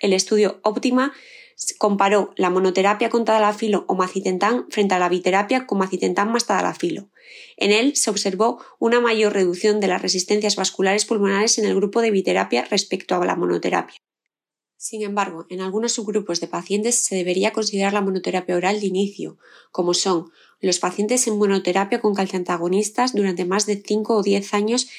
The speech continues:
que permanecen en situación de bajo riesgo, pacientes con hipertensión arterial pulmonar idiopática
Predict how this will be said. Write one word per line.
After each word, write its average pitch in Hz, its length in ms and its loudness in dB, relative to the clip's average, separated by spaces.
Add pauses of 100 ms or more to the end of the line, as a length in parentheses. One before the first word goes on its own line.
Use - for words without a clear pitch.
(140)
que 208 100 2
permanecen 190 520 0
en 226 80 0
situación 185 420 -2
de 214 80 4
bajo 185 320 0
riesgo, - 380 -8 (880)
pacientes 196 560 0
con 180 180 0
hipertensión 180 580 0
arterial 214 380 2
pulmonar 185 360 0
idiopática 202 760 -2